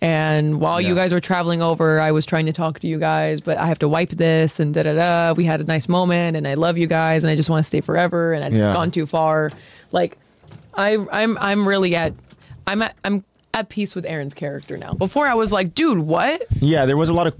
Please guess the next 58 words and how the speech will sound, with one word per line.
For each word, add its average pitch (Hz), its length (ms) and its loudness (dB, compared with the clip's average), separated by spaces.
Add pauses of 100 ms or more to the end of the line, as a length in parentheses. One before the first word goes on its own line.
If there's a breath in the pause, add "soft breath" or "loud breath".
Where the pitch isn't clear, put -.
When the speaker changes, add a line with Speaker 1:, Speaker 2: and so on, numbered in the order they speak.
(160)
Speaker 2:
questions 135 460 0
with 117 140 4
Eren 120 260 2
for 120 120 2
sure, 120 260 2
and 113 120 0
to 123 60 0
get 139 180 0
Speaker 1:
Yeah. 143 100 -6
Speaker 2:
that 135 240 0
kind 147 180 2
of 139 140 -6
closure 156 440 2
was 151 140 0
nice, 156 460 2
to 131 120 0
go 131 180 2
ahead 131 180 4
and 127 100 2
see 135 240 0
that 123 200 2
he 127 180 0
actually 127 300 -2
had, 127 220 0
like, 120 200 0
personal 127 480 0
messages 107 580 2
for 117 360 0
Speaker 1:
Mm-hmm. 175 300 -2
Speaker 2:
not 147 200 0
just 151 420 0 (520 loud breath)
the 117 520 4
characters 135 540 2
that 120 160 2
we 131 140 2
were 127 80 4
hoping 127 340 2
he 117 120 2
would 117 160 2
go 120 160 2
ahead 117 260 2
and 110 140 0
kind 123 160 0
of 107 140 -4
continue 123 420 2
living 117 220 2
on 113 180 2
with, 117 200 0
with, 110 300 -2
with, 110 220 0 (160)
with, 90 280 -4
Speaker 1:
Mm-hmm. 160 220 -10
Speaker 2:
you 165 40 -2
know, 123 140 2
Mikasa 131 380 0
and 117 100 2
Armin, 131 240 2
but 117 200 0